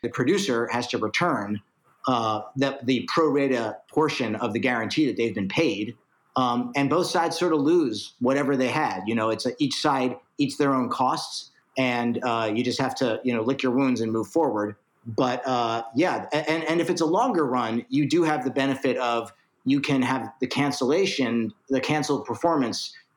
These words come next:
People who had tickets can sometimes be put into later in the run. So we've seen that on a, on a tour like Wicked, um, where if for some reason there's an ice storm,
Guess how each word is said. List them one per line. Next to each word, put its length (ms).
People 300
who 160
had 220
tickets 340
can 160
sometimes 420
be 120
put 240
into 300
later 300
in 80
the 100
run. 280
So 220
we've 260
seen 220
that 160
on 140
a, 20
on 220
a 120
tour 160
like 200
Wicked, 340
um, 400
where 260
if 220
for 140
some 240
reason 260
there's 220
an 120
ice 200
storm, 500